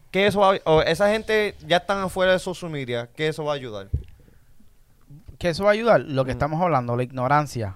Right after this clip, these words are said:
Speaker 1: De, de
Speaker 2: Limpiar, limpiar, limpiar más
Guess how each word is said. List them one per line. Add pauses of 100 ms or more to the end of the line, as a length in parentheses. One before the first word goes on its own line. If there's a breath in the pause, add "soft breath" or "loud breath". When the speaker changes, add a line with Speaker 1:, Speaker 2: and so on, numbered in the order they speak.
(160)
Speaker 1:
De,
de
Speaker 2:
Limpiar,
limpiar, (120)
limpiar
más